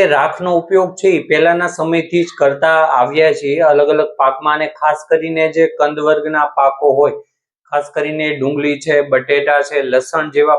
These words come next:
પાકમાં છે, એનો આપણે રાખનો ઉપયોગ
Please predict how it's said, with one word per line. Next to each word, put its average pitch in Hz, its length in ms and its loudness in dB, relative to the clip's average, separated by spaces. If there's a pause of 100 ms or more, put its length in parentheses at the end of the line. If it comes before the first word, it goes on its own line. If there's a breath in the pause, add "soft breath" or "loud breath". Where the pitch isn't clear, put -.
પાકમાં 147 480 0
છે, 147 160 -4 (420)
એનો 147 160 -14
આપણે 147 380 -2 (140)
રાખનો 127 480 -2
ઉપયોગ 156 420 -2